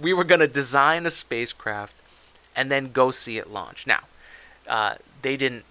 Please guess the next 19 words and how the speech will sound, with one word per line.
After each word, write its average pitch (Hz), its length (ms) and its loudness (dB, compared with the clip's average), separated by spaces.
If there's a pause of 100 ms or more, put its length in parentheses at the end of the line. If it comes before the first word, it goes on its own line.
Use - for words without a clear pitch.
(200)
not 131 380 8
tell 117 220 -2
us 107 160 -4
it 98 100 -10
wasn't 104 260 -8
gonna 98 140 -8
launch, 95 460 -10
which 113 200 -16
was 113 280 -10
a 120 100 -10
good 135 300 -8
thing 127 220 -6
on, 113 220 -6
on 117 120 -4
the 110 60 -8
professor's - 440 -4
parts. - 460 -4
<laughs> - 1700 0
Um, 127 440 6